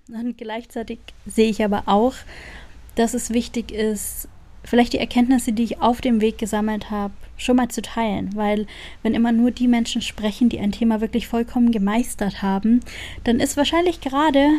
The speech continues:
bei diesem Thema Selbstliebe, Selbstwert, Selbstakzeptanz, ja, da wär's ziemlich still. Weil ich glaube, dass ganz viele Menschen damit strugglen und das ist okay. Das ist vielleicht auch mal der erste Schritt zur Selbstakzeptanz, zu erkennen, dass man halt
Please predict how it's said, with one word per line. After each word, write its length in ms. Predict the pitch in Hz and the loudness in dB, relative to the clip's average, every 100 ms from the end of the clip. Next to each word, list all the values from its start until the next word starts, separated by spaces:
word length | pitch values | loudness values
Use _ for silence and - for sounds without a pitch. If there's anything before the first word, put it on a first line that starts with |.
| - - | 0 -2
bei 100 | 254 | -2
diesem 260 | 233 240 | 0 0
Thema 300 | - 262 240 | 2 0 0
Selbstliebe, 800 | 233 247 247 - 233 240 233 247 254 247 - | 2 0 -2 -2 4 6 6 4 2 0 -4
Selbstwert, 640 | - 247 - - 233 - | -4 -4 -4 -6 -4 -4
Selbstakzeptanz, 1080 | - 233 - - - 240 - 233 233 240 - - - - - - | -6 -8 -8 -10 -8 -10 -6 -2 0 0 -2 -14 -18 -18 -10 4
ja, 120 | 262 | 4
da 120 | 208 | 6
wär's 220 | 226 220 | 2 0
ziemlich 340 | - 240 214 - | 0 0 0 -4
still. 360 | - 214 202 - - - - 220 | -4 -2 -2 -8 -14 -18 -12 -4
Weil 100 | 226 | -4
ich 100 | - | -2
glaube, 240 | 220 214 | -4 -2
dass 140 | 214 | -4
ganz 240 | - 220 - | -2 -2 -2
viele 240 | - 226 | -2 0
Menschen 460 | 196 190 - 190 190 | 2 -2 -2 -4 -2
damit 260 | 202 196 196 | -2 -2 -2
strugglen 600 | - 196 196 214 247 240 | -2 -2 0 0 0 0
und 500 | 214 208 208 208 - - - - - - | -2 0 0 -2 -8 -16 -16 -18 -20 -6
das 160 | 262 - | -4 -4
ist 120 | 190 | -4
okay. 320 | 240 339 381 - - - | -4 -2 -2 -4 -18 -18
Das 100 | - | -6
ist 60 | |
vielleicht 260 | 226 226 - | -2 0 2
auch 80 | 233 | 4
mal 140 | 233 | 4
der 140 | 202 - | 2 -2
erste 240 | 208 233 | -4 -4
Schritt 360 | - 247 240 - - - | -4 -4 -4 -8 -16 -14
zur 160 | - | -6
Selbstakzeptanz, 960 | 220 226 - - - 240 - 233 240 - - - - - - | -4 -4 -6 -10 -8 -8 -4 -4 -4 -6 -14 -16 -16 -18 -8
zu 120 | - | 0
erkennen, 360 | 226 - 220 226 | 0 2 0 0
dass 140 | 233 | -2
man 200 | 254 247 | -2 -2
halt 160 | 240 | -2